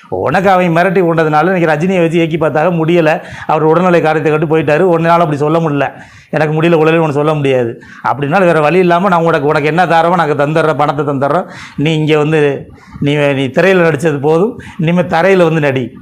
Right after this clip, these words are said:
மேடையில நடி அப்படின்ற மாதிரி வந்து நடிச்சுக்கிட்டு திரியுற. இதை போற போக்குல நீ எதையெல்லாம் சொல்லிவிட்டு போயிட்டா, அங்க அருவி திருவிழா நடத்தினா அந்த அருவி திருவிழால எத்தனை பேர் பேசினா தெரியுமா?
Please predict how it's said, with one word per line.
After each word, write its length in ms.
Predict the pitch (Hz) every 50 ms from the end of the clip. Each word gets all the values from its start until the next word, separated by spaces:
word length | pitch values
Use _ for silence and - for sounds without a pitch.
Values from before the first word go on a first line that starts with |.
| -
மேடையில 360 | 151 160 170 160 165 156 156 151
நடி 260 | 151 147 135 151 147
அப்படின்ற 360 | 139 135 143 135 123 127 131
மாதிரி 420 | 123 135 170 190 180 165 156 - - - - -
வந்து 200 | - 170 160 170
நடிச்சுக்கிட்டு 420 | 165 151 151 143 156 147 139 123 131
திரியுற. 280 | 127 127 117 117 - - - - - -
இதை 220 | - 180 175 180
போற 420 | - - 151 175 202 220 226 226 208
போக்குல 460 | 156 170 196 202 196 196 214 202 190
நீ 140 | 180 175 160
எதையெல்லாம் 680 | 165 165 175 185 190 180 180 185 190 185 185 196 202
சொல்லிவிட்டு 440 | 175 190 170 165 175 156 160 147 139
போயிட்டா, 640 | 143 143 123 123 123 120 123 135 147 - - - - _ _ _ _ _ _ _ _ _ _ _ _ _ _
அங்க 220 | - 123 135 139 123
அருவி 360 | 135 165 202 254 254 254 -
திருவிழா 300 | 233 208 196 196 185 180
நடத்தினா 260 | 175 175 151 135 160
அந்த 180 | 180 175 165 151
அருவி 200 | 151 180 220 233
திருவிழால 280 | 165 196 185 185 170
எத்தனை 320 | 165 156 - 202 202 202 170
பேர் 180 | 135 185 185
பேசினா 200 | 180 185 208 180
தெரியுமா? 560 | 151 127 123 123 123 160 180 185 170 - -